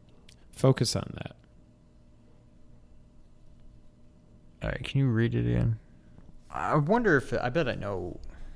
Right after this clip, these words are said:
Speaker 2: 'cause I know how your brain works. I think I might know.
Speaker 1: Well, try it while I look up if it was re-released.
Speaker 2: Try what?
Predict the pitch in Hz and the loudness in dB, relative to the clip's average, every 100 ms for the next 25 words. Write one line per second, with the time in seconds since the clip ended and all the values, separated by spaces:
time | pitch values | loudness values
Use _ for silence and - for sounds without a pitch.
0 | - - - - - 107 107 107 107 104 | -14 -14 -14 -14 -10 -4 -2 0 0 0
1 | - 104 98 98 98 - - - - 113 | -2 -4 -4 -4 -6 -8 -8 -10 -8 -8
2 | 113 - 101 95 92 90 90 113 - - | -6 -6 -6 -6 -8 -10 -10 -12 -16 -20
3 | - - - - - - 131 127 - - | -20 -20 -20 -20 -12 6 8 8 2 -20
4 | - - 147 127 92 110 107 110 107 101 | -10 8 8 8 4 0 2 2 2 0
5 | - 85 - - - - - - - - | -2 -4 -4 -6 -6 -8 -6 -8 -10 -14
6 | - - - - - | -16 -12 -8 -6 -6